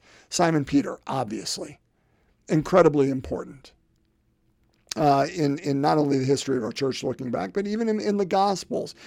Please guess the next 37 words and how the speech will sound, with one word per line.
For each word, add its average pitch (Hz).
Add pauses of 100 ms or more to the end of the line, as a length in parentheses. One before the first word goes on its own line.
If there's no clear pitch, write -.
(160)
his 180
role. 151 (480)
And 185
he 202
oftentimes 147
shot 170
himself 135
in 175
the 208
foot. -
He 202
oftentimes 175
was 139
bungling 127 (340)
and, 175
and 151
said 196
the 190
exact 160
wrong 160
thing. 143
But 139
you 196
know 226
what? 247 (500)
In 254
Peter, 254
we 214
see 240
us. 277 (800)
Yeah, 415 (180)
at 208
least 254
I 427
do. 311
<laughs> -
I, 330